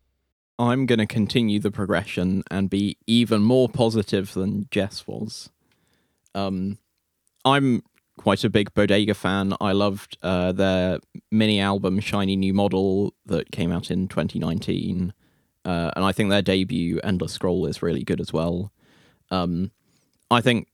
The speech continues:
this continues that trend. It's another great album from the band.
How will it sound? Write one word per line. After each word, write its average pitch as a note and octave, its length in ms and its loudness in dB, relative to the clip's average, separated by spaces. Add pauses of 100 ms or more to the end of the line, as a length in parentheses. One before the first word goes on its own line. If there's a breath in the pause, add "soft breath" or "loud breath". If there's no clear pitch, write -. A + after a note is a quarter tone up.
(160)
this G#2+ 240 0
continues G2 540 0
that - 180 -2
trend. F#2+ 580 -2 (120)
It's F#2 140 -4
another G#2+ 280 0
great F#2 240 -2
album F2+ 280 -4
from E2 200 -8
the E2+ 80 -4
band. E2+ 500 -4